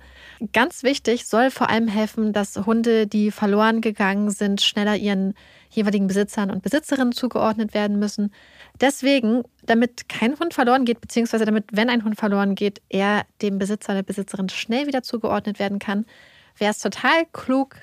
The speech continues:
und total toll, seine Hunde einfach online,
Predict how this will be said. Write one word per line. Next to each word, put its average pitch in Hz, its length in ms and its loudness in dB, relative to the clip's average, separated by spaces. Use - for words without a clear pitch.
und 208 300 -2
total 202 600 -2
toll, 196 460 -2
seine 190 200 -2
Hunde 202 200 0
einfach 185 400 -4
online, 220 720 4